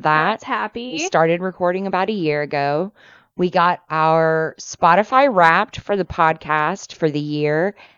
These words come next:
Speaker 1: and we see that you guys are listening, and we love that, and we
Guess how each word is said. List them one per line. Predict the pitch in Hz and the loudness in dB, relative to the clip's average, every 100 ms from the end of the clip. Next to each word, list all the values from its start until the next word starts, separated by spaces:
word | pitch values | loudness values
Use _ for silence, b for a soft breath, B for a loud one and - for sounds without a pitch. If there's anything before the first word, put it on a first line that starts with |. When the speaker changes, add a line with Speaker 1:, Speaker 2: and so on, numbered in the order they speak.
| b _ | b _
Speaker 1:
and | 190 185 180 180 180 185 | -2 0 2 0 0 -2
we | 220 | -2
see | 269 269 | 0 2
that | 269 | 2
you | 254 | 4
guys | 262 269 269 | 4 4 4
are | 262 | 2
listening, | 269 214 156 151 - | 0 0 -4 -4 -8
and | 165 170 170 165 170 160 | -4 -2 0 -2 -4 -2
we | 190 | 0
love | 185 175 | 2 2
that, | 165 143 - | 0 -2 -4
and | 147 156 151 | -6 -6 -4
we | 156 151 147 | -4 -4 -4